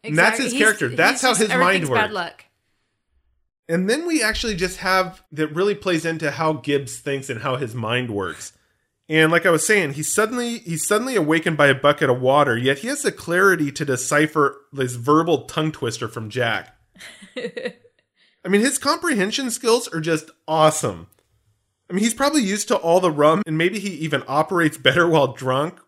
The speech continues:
Speaker 1: than maybe sober. And I could have just actually easily pictured him saying, "What the hell?" or giving him the "what the hell" look after he's saying, "The man who's gonna"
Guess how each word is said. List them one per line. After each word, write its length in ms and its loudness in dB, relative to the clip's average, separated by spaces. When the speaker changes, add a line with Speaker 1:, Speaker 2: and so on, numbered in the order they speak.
Speaker 1:
than 220 -10
maybe 240 -8
sober. 680 0
And 100 0
I 80 6
could 160 2
have 120 0
just 180 0
actually 380 0
easily 360 0
pictured 400 -2
him 140 0
saying, 300 -2
"What 180 -2
the 120 0
hell?" 460 -2
or 180 -6
giving 320 0
him 220 -4
the 220 2
"what 240 2
the 120 -2
hell" 220 2
look 220 -2
after 420 -2
he's 240 -2
saying, 540 4
"The 80 -2
man 300 6
who's 180 2
gonna" 400 4